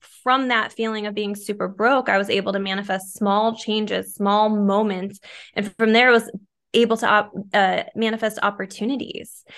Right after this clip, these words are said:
and the opportunities for a little bit more and a little bit better. And then I got there and I could get a little bit more and a little bit better. And so I won't show you my backyard and be like, "This happened overnight." It was a good seven years, eight years.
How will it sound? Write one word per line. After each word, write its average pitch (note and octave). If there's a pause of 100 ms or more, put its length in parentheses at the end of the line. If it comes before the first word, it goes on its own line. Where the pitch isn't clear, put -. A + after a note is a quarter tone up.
(200)
and A3
the A3+
opportunities A3+
for G#3
a G3+
little G#3+
bit A#3
more F#3+
and G#3
a G3+
little G#3
bit G#3
better. G3
And F#3+
then F#3+
I G3
got G3
there G3+
and G3
I F#3+
could G3+
get G#3
a G3
little G3+
bit A3
more G#3
and G3
a F#3+
little G3
bit -
better. G3+
And F#3+
so G#3
I G#3
won't G#3
show -
you A3
my G3+
backyard G3+
and G#3
be G3+
like, F#3+
"This F#3
happened F#3+
overnight." F#3
It G#3
was G3+
a F#3
good F#3
seven F3
years, G#3
eight F3+
years. G3